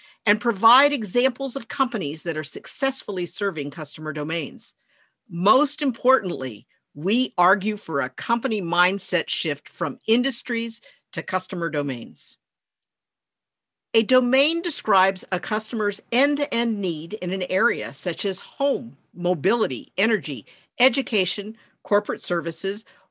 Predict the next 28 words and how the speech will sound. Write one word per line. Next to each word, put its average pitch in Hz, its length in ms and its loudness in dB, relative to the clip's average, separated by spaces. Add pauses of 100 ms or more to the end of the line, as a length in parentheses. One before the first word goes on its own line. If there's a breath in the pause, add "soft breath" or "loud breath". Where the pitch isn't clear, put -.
(100)
or 247 300 6
secure 190 480 -2
supply 135 440 -2
chain. - 380 -12 (840)
Currently, 277 480 2
the 180 100 -2
customer's 226 500 -4
domain 175 440 0
need 151 340 -6
is 165 180 -4
fulfilled 214 640 -2
by 156 140 0
combining 175 680 -2
digital 214 400 -4
services 147 760 -8 (400 soft breath)
curated 233 520 4
from 185 180 -4
companies 220 500 -2
across 185 460 -2
different 170 400 -8
industries, 147 640 -8 (400 soft breath)
with 160 220 -2
the - 80 -6
customer 185 580 -2 (120)
often 180 480 2
doing 127 240 -2
the 117 80 -10
curating. 127 640 -6